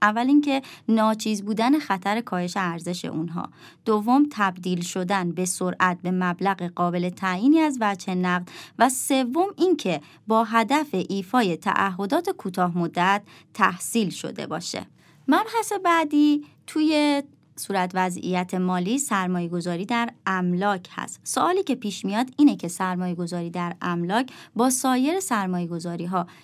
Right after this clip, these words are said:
یا دارایی های ثابت چه فرقی داره؟ برای اینکه بتونیم این تمایز رو به خوبی ایجاد کنیم و همه بتونن متوجه بشن که چه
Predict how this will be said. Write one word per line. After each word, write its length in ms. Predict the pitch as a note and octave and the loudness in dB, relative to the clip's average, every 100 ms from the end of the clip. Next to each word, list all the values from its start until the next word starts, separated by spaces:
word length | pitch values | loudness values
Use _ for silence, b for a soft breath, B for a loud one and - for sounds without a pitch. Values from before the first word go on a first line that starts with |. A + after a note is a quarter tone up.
| B | B
یا 320 | A3 A#3+ D#4+ F#4 | -2 2 2 2
دارایی 400 | B3 G3 F3+ F3 | 0 0 0 -2
های 220 | F3 F3 | -2 -4
ثابت 560 | E3+ - E3+ F3+ F#3+ G3 - - | -4 -4 -4 -2 -2 -4 -10 -10
چه 180 | - C4 | -2 -2
فرقی 440 | C4 E3+ D#3+ E3 | -2 -6 -6 -8
داره؟ 240 | - - - | -8 -8 0
برای 240 | A#3+ D4 F#4+ | 2 2 -2
اینکه 300 | G4+ G4 F#4 | -4 -6 -4
بتونیم 560 | E4 D4 F3+ E3 - - | -4 -4 -4 -4 -4 4
این 180 | E4+ | 4
تمایز 680 | D4 G3 F#3 F3 E3+ G#3+ G3 | 4 0 0 0 0 -2 -2
رو 180 | E3+ D3+ B B B - | -4 -8 B B B 2
به 120 | C4 | 2
خوبی 420 | B3+ - C4 D#4 | 0 0 4 4
ایجاد 500 | - G3 F3+ F#3 F3+ | 4 0 -2 -2 -2
کنیم 360 | - F3+ F#3+ F#3+ | -2 0 0 -2
و 80 | G3 | 0
همه 240 | G#3+ C4 | 2 2
بتونن 480 | D#4+ D4+ F#3+ F3 F3 | 0 -4 -2 -2 -2
متوجه 560 | F#3+ G#3 G#3 G3+ F3+ B3+ | -4 -4 -4 -4 -2 -4
بشن 300 | F#3 F3 F3 | -2 -4 -4
که 120 | A#3 | -6
چه 300 | A3+ F4+ | -4 -4